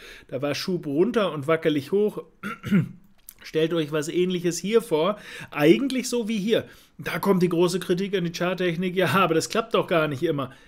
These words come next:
Nee, das stimmt, das klappt leider nicht immer. Das, äh, klappt nur, ich sag mal, in der starken Hälfte der Fälle. Pah, das ist ja lächerlich, in der Hälfte der Fälle, das ist ja zufällig.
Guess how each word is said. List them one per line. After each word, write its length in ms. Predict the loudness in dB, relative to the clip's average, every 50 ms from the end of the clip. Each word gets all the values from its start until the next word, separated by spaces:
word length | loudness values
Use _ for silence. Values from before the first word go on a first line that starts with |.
| -14 -6
Nee, 200 | -2 0 0 0
das 80 | 0
stimmt, 360 | -2 -2 -4 -4 -4 -4 -10
das 140 | -10 -12 -8
klappt 280 | -4 -4 -4 -4 -4 -4
leider 280 | -4 -4 -2 -2 -2
nicht 220 | -2 -2 -4 -4 -4
immer. 340 | -6 -4 -4 -4 -4 -6 -6 -12 -20 -20 -20 -20 -20 _ _ -6
Das, 260 | -4 -2 -2 0 0 0
äh, 120 | 0 0
klappt 320 | 0 0 -2 -4 -2 -2 -2
nur, 380 | 0 2 2 0 0 -2 -6 -12 -20 _ _ _ _ _ _ _ _ _ _ _ _ _ _ -10 -8
ich 120 | -6 -2
sag 200 | -2 -2 -2 0
mal, 200 | 0 0 2 0
in 160 | 0 0 0
der 120 | 0 2 2
starken 640 | 2 0 0 2 2 4 6 4 4 2 0 0 0
Hälfte 400 | 2 2 0 0 0 -2 -6 -4
der 140 | -4 -4
Fälle. 300 | -4 -4 -6 -4 -4 -4
Pah, 400 | -6 -4 2 6 8 10 10 8
das 100 | 8 6
ist 60 | 2 2
ja 60 | 2
lächerlich, 520 | 2 2 4 2 2 2 0 -4 -4 -4
in 80 | -4 -2
der 80 | -2
Hälfte 300 | 0 0 -2 -2 -4 -4
der 100 | -4 -4
Fälle, 240 | -2 -2 -2 -2 -2
das 120 | -2 -2 -4
ist 40 |
ja 80 | -4 -6
zufällig. 520 | -2 -4 -4 -2 0 0 0 0 0 -4